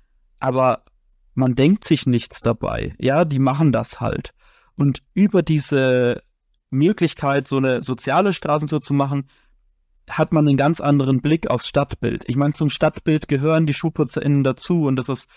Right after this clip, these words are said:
schade, wenn man dann nur sich die Gebäude anschaut,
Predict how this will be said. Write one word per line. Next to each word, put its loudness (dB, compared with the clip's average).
schade, 0
wenn 4
man 4
dann 0
nur 0
sich -4
die -4
Gebäude 2
anschaut, -2